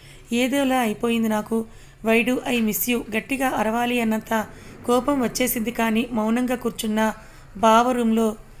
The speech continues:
బుక్స్ని చూస్తూ, ఎన్ని బుక్స్ ఉంచుకుంటాడో ఆ రూమ్లో బావ. ఎప్పుడూ పుస్తకాలే కానీ పెళ్ళాం అక్కర్లేదు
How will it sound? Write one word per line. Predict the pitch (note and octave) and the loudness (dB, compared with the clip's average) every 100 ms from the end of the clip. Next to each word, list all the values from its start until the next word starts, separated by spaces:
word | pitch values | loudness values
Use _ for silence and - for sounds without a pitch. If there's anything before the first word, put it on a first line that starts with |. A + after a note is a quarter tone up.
| - - A3 | -20 -12 -4
బుక్స్ని | A#3+ A#3+ A#3+ C#4+ A#3+ | -4 -4 -2 0 0
చూస్తూ, | A3 - B3+ - | -4 -4 -6 -2
ఎన్ని | G#3+ A#3+ | 0 0
బుక్స్ | G#3 A3 - | 0 -4 -2
ఉంచుకుంటాడో | A#3+ - C4 A3+ A#3+ A#3 A3 - - - - | -4 -4 -6 0 0 2 0 -2 -20 -16 0
ఆ | A3+ | 2
రూమ్లో | G#3+ A3+ A#3+ A#3 C#4 - | 2 0 0 -2 -4 -4
బావ. | G#3 G#3 G#3+ G#3 - - - - - - - - - - | 0 0 0 -2 -4 -20 -20 -20 -20 -20 -20 -20 -20 -2
ఎప్పుడూ | A3+ A3 C4 C#4+ | 0 0 0 -2
పుస్తకాలే | A3+ - - B3 B3+ B3 | -2 -10 -8 -4 0 0
కానీ | A#3+ A3+ A3+ C4+ - - - - | 0 0 2 -2 -6 -18 -18 -2
పెళ్ళాం | A#3 B3 C#4 | 0 2 0
అక్కర్లేదు | A#3 - B3 A#3+ A3 A#3 A#3+ | 0 -2 -4 0 0 0 -4